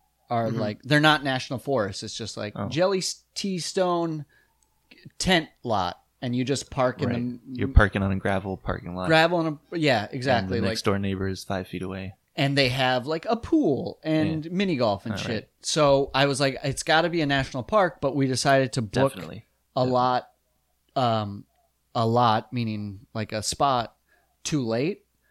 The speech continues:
Speaker 1: So the
Speaker 3: Mm.
Speaker 1: only thing we could get was New Jersey. It's a national park, but it doesn't look too great.
Speaker 3: <laughs>
Speaker 1: It's, like, in Trenton <laughs> or something. So I don't know. We'll see what we end up with,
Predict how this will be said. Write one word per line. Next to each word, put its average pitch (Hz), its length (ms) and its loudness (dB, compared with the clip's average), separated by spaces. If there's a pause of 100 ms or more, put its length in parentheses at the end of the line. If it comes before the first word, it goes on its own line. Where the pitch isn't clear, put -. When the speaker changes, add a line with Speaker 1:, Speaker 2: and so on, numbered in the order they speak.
(160)
Speaker 1:
So - 160 -4
the 135 80 2
Speaker 3:
Mm. 139 40 2
Speaker 1:
only 139 160 4
thing 135 120 2
we 127 120 2
could 117 160 -6
get 147 320 4
was 113 260 -2
New 120 180 -2
Jersey. 139 560 4
It's - 160 -6
a 139 40 0
national 151 400 -2
park, 175 500 2 (420)
but 143 140 2
it 131 120 -4
doesn't 180 360 0
look 151 300 -4
too 151 580 0 (1000)
great. 127 960 -2 (180)
Speaker 3:
<laughs> - 200 -4 (380)
Speaker 1:
It's, 220 320 4
like, 170 240 8
in 165 200 6
Trenton 110 760 2 (300)
<laughs> - 260 -6
or 120 120 0
something. 113 640 0 (480)
So 120 280 0
I 120 120 4
don't 120 100 2
know. 113 140 2
We'll 127 100 4
see 143 220 2
what 127 160 2
we 123 120 2
end 117 160 0
up 113 220 -2
with, 98 220 -4